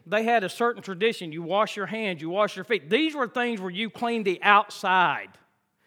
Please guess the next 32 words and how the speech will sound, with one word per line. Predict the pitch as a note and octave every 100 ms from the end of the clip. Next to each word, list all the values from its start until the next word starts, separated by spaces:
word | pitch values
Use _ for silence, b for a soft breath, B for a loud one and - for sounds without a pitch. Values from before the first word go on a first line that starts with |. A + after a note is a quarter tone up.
| _ _ _ _ _ _ _ _ _ _ _ _ _ _ _ _
I | E3
don't | F#3 G3
know |
if | G3 D#3
you |
know | F3+ G#3+ A3+
this | F3+ D#3
or |
not, | E3 E3 E3
but | D3 C#3
Jesus | D#3 G#3 E3+
does | - F3+ F3 -
things | E3 D#3 D3
in | D3
a |
little | C#3+ D#3 C#3+
unorthodox | D3+ D3+ C#3+ - C3 C3+ - -
manner | C3+ D#3 D3 B2
most | A#2+ A#2+ -
of | A#2+
the | A2+
time, | C3+ A#2 G#2+ A2 G#2 _ _ b b b b b
because | F#3 G#3 F#3
he | A3
don't | G#3 F#3
want | G3 F#3+
us | F#3+
to | -
get | F3+ F3+
used | F3 F#3+ -
to | F3
saying, | G3 F3+ E3